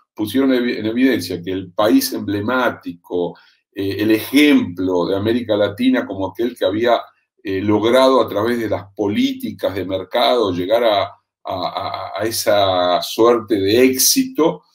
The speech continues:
se caía en mil pedazos, que no eran treinta centavos del aumento del metro los que generaban la, la rebelión, sino treinta años de humillaciones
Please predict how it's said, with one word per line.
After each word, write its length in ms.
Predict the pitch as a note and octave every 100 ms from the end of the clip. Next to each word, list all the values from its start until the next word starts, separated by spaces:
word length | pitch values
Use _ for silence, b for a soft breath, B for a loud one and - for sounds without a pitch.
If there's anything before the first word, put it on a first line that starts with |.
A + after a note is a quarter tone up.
| b -
se 240 | - -
caía 280 | G2+ A2 B2
en 100 | A2
mil 240 | B2 B2
pedazos, 640 | A#2 B2 C3 C3 - C3 -
que 100 | G#2+
no 160 | G#2 A#2+
eran 260 | B2 A2
treinta 380 | G#2+ B2 B2+ B2
centavos 560 | - G#2 G#2 A#2 B2 G#2+
del 120 | F#2+
aumento 500 | G2+ G#2+ A#2+ - G2+
del 160 | G2 G#2+
metro 560 | B2+ A#2 - F#2+ F2 b _ -
los 160 | F2
que 120 | -
generaban 520 | F2 F#2 F#2 G#2 A2+ G#2
la, 200 | F#2+ F#2
la 140 | F#2+
rebelión, 640 | G2 G2 G2+ G#2+ C#3 D#3+ - _
sino 460 | - G#2 A#2 A#2+ -
treinta 600 | B2+ C#3+ C#3+ B2+ A2+ B2
años 280 | C3 B2+
de 60 | G#2
humillaciones 1200 | G2 G2+ F2+ F#2+ - B2 C3 G2 F#2 F#2 -